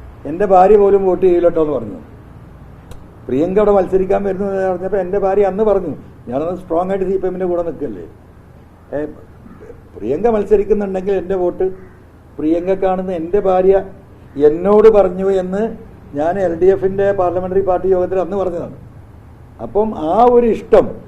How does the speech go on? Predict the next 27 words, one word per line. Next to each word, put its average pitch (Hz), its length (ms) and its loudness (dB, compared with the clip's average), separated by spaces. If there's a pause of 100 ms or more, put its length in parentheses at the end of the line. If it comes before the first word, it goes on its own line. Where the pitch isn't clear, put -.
(600)
ഇവിടെ 170 220 -2
മൊത്തത്തിൽ 185 440 -2
നിൽക്കുന്നുണ്ട്. 143 460 -6 (760)
അതോടൊപ്പം 220 800 4
ആന്റി, 190 340 -2
ഈ 208 340 -4
പറയുന്ന, 190 380 0 (600)
ആ, 160 60 -4 (280)
ആന്റി 180 200 2
പിണറായിസും 170 640 0 (540)
അത് 147 280 0
നന്നായിട്ട് 170 320 0
വർക്കൗട്ട് 147 400 0
ചെയ്തിട്ടുണ്ട്. 92 380 -6 (520)
പിന്നെ 180 300 -2
സി 196 280 -6 (100)
പി 220 60 -4
ഐയോടുള്ള 220 640 6
പൊതുവിലുള്ളൊരു 196 640 0
മടുപ്പ്. 131 380 -6 (600)
കഴിഞ്ഞ 180 360 0
തെരഞ്ഞെടുപ്പിൽ 185 460 0
ഞാനുണ്ടല്ലോ 180 640 -4
സജീവമായിട്ട് 175 600 -2 (460)
ആനി 175 200 -2
രാജയുടെ 175 400 2
കൂടെ. 165 300 -4